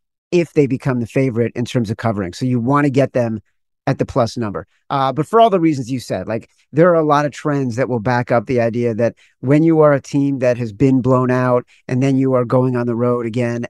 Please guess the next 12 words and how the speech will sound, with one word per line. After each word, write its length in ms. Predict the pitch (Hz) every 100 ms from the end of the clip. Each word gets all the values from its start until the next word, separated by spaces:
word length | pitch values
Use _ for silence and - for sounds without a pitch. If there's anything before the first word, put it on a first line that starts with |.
| -
as 300 | 131 143 127
an 120 | 123
underdog, 580 | 127 127 120 117 113 107 _ _
you 240 | - 131 143
are 100 | 135
the 80 | 123
team 560 | - 143 139 127 123 - _
that 280 | 117 131 123 _ -
people 340 | - 147 139
should 280 | 120 - 156
be 200 | 123 123
backing. 520 | 113 127 135 180 202